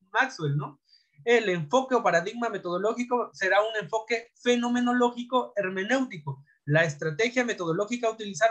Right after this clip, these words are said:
va a ser una estrategia cualitativa. Las principales técnicas de investigación a utilizar serán dos.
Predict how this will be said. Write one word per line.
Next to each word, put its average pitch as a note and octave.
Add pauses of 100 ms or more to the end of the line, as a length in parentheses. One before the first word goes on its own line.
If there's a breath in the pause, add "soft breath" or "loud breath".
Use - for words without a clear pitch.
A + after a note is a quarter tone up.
va G#3
a -
ser G#3+
una A3
estrategia G3
cualitativa. F#3+ (380)
Las G3
principales A#3+
técnicas C4
de G#3
investigación E3
a C4
utilizar B3+ (220)
serán G#3+
dos. B3+